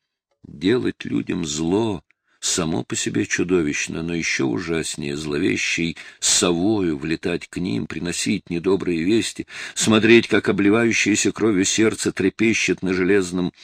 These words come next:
стержне необходимости, и как христиане теряют веру в провидение. Нет, Боже, избави!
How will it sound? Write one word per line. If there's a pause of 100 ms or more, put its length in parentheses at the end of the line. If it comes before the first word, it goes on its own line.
(160)
стержне
необходимости, (260)
и
как
христиане
теряют
веру
в
провидение.
Нет,
Боже,
избави!